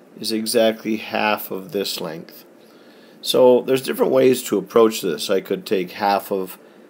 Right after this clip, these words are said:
um, well, let's, let's write those down, actually. Let's show you a couple different ways. You could say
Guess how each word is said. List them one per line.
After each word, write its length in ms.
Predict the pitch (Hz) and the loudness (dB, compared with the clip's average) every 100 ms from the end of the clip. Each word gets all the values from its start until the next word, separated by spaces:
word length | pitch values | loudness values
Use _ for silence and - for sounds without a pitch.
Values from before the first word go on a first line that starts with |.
| - - - - | -20 -20 -20 -12
um, 460 | 101 90 90 87 87 | -6 -4 -4 -6 -4
well, 140 | 120 107 | -2 -2
let's, 400 | 131 - - 139 | -4 -6 -10 -10
let's 200 | 123 - | -6 -4
write 200 | 117 107 | -4 -4
those 180 | 104 | -6
down, 300 | - 120 73 | -4 -4 -4
actually. 320 | 80 90 - 90 | -8 -10 -8 -8
Let's 160 | - | -8
show 160 | - 98 | -6 -4
you 80 | 90 | -4
a 40 | |
couple 360 | - 95 87 85 | -6 -8 -6 -10
different 320 | 82 87 87 | -10 -12 -10
ways. 340 | 80 73 - - - - - - - - | -8 -10 -14 -20 -20 -20 -20 -20 -20 -10
You 160 | 143 139 | -4 -2
could 320 | - 131 113 | 2 2 2
say 580 | - 123 107 98 104 | -2 2 4 4 0